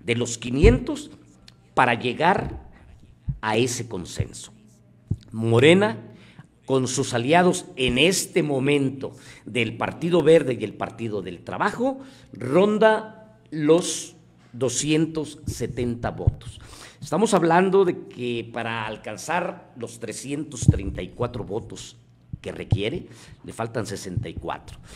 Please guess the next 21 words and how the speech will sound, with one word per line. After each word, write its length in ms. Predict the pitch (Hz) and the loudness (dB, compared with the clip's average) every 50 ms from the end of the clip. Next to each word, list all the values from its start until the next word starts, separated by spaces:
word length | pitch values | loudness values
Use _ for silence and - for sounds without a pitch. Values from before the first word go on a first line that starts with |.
| - - - | -18 -18 -10
con 220 | - 107 110 113 110 | -8 -6 -4 -4 -4
la 120 | 104 101 | -4 -2
coincidencia 960 | 113 139 135 131 127 127 127 - 151 156 175 196 202 202 202 202 202 202 190 | 0 0 0 0 0 -2 -4 -4 0 2 4 4 4 2 2 2 2 4 4
de 160 | 175 165 - | 2 0 -2
que 180 | - 147 143 135 | -4 -4 -2 -2
el 120 | 127 123 | -2 -2
Partido 380 | 127 127 113 - - 185 185 190 | -4 -6 -6 -4 0 2 2 2
Revolucionario 680 | - 147 135 - 127 123 120 - 117 117 143 156 160 156 | 2 2 0 0 0 -2 -4 -4 -4 -2 -2 0 0 -2
Institucional 800 | 131 - - 113 117 123 113 113 120 117 113 120 135 147 143 143 | -2 -4 -8 -10 -8 -10 -8 -6 -4 -4 -2 -2 -2 -2 -4 -4
cuenta 380 | - 135 135 143 139 131 113 | -4 -4 -4 -2 -4 -6 -6
con 160 | - 117 113 | -4 -6 -6
setenta 540 | 107 113 113 110 113 139 131 131 127 - 143 | -4 -6 -10 -8 -6 -6 -6 -4 -2 -2 2
votos 480 | 147 185 247 247 247 233 - - - - - - - - - - - - - - | 4 6 6 6 4 0 -6 -6 -8 -10 -16 -20 -20 -20 -18 -8 -8 -8 -6 -6
y 80 | 226 | -4
los 180 | 226 240 240 - | -2 -2 -2 -2
pone 520 | - - 240 262 247 233 214 190 175 160 | -2 0 2 2 2 2 0 -2 -2 -2
en 160 | 156 151 151 156 | -2 -2 -2 -2
un 380 | 160 170 170 165 165 160 160 - | -2 0 0 -2 -2 -4 -2 0
predicamento 920 | 156 151 143 135 147 147 - 165 160 175 190 208 226 226 226 - - - - - - _ _ _ _ _ - - - _ _ - | 0 0 2 0 -4 -6 -6 -6 -4 -2 -2 -2 -2 -4 -6 -10 -14 -16 -16 -20 -20 _ _ _ _ _ -20 -20 -20 _ _ -8
que 180 | 143 123 123 | -6 -6 -4
si 600 | 113 - - - 147 139 127 117 104 113 - - | -6 -6 -8 -6 -6 -6 -6 -6 -8 -10 -12 -18